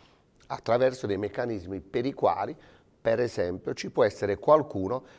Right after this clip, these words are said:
che va a fare il Presidente del Consiglio come Di Maio con centotrenta voti, perché ne ha presi treottanta, ma mi risulta che per il regolamento di questo movimento, eh, pentastellato ci sia addirittura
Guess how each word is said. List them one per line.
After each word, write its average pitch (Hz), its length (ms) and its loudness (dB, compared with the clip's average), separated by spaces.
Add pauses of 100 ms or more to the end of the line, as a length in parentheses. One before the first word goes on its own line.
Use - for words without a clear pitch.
(100)
che - 140 -2
va 131 100 6
a 123 40 6
fare 92 220 -2
il 92 100 -8
Presidente 123 520 0
del 110 120 0
Consiglio 95 560 -4
come 110 300 -2
Di 107 120 -6
Maio 110 460 -6 (340)
con 147 260 -6
centotrenta 127 1000 -2
voti, 135 380 -6
perché 120 240 -2
ne 120 80 2
ha 120 40 -2
presi 127 280 -2
treottanta, 95 760 -4 (280)
ma 104 120 -2
mi 113 100 0
risulta 117 440 -2
che 85 120 -6
per 92 160 -6
il 98 80 -2
regolamento 104 640 -2
di 87 120 -6
questo 95 300 -6
movimento, 90 640 -8 (300)
eh, - 180 -12
pentastellato 101 960 -4 (260)
ci - 140 -6
sia 127 380 4
addirittura 127 720 -2